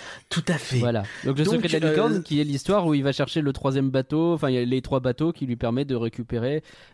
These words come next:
Speaker 2: euh, la carte qui lui permet après d'aller chercher le trésor de Rakam le Rouge.
Speaker 1: Tout à fait. Donc le, c'est, là, pour le coup, on est vraiment sur un Dark Ride beaucoup plus, euh, ambitieux.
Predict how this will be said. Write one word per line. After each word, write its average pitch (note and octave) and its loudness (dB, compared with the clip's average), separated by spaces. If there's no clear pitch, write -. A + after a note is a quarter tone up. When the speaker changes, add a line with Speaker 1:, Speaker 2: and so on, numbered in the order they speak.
Speaker 2:
euh, A2 0
la A2+ -2
carte D#3+ -4
qui - -10
lui A#2 -6
permet A#2+ -2
après A#2+ -4
d'aller A2 -2
chercher A#2 -6
le B2+ -2
trésor C3+ -4
de A2 -2
Rakam A#2+ -4
le A#2 -2
Rouge. G2+ -8
Speaker 1:
Tout - -8
à E3 2
fait. C#3+ 0
Donc C3 0
le, D#3+ 2
c'est, F3 0
là, G#3+ 2
pour G3+ 2
le F#3+ 4
coup, A3+ 0
on G#3 4
est F3 4
vraiment E3 2
sur F3+ 0
un D#3 4
Dark D#3 -2
Ride F#3 2
beaucoup F#3+ 0
plus, F#3+ 4
euh, C3 4
ambitieux. D#3 0